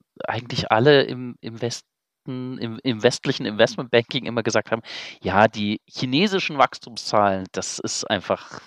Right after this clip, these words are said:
ja, das ist einfach frisiert von oben bis unten. Da brauchst, das brauchst du nicht zu glauben, das ist auch nicht so wirklich, ja, entspricht nicht der Realität.“ Also das ist so ein Meme, das gibt es meines Erachtens sch-,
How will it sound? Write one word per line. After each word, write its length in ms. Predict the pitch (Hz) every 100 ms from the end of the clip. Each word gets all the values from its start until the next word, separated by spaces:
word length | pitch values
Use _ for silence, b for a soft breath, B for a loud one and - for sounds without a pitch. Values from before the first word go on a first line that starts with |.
| -
ja, 200 | 98 101
das 200 | 98 -
ist 100 | 90
einfach 220 | 92 92
frisiert 440 | - 95 87 92 -
von 140 | 85
oben 180 | - 95
bis 140 | -
unten. 240 | - - 107 B B B
Da 80 | 107
brauchst, 400 | 104 127 - -
das 100 | -
brauchst 320 | 110 131 -
du 40 |
nicht 200 | 117 107
zu 60 | -
glauben, 440 | - 101 143 160 151 b b b
das 180 | 113 143
ist 100 | 135
auch 140 | 110
nicht 160 | 110 -
so 160 | 104
wirklich, 420 | 98 - 101 - - _ _ -
ja, 180 | 107 101
entspricht 440 | - 104 - 104 -
nicht 140 | -
der 120 | 98 92
Realität.“ 680 | 92 92 87 - 90 85 - B B B
Also 160 | 123 120
das 220 | 147 156
ist 120 | 143
so 80 | 135
ein 80 | 117
Meme, 360 | 113 131 139
das 300 | 123 120 - - _
gibt 200 | - -
es 180 | 101 - -
meines 280 | 95 95
Erachtens 440 | - - - - -
sch-, 200 | -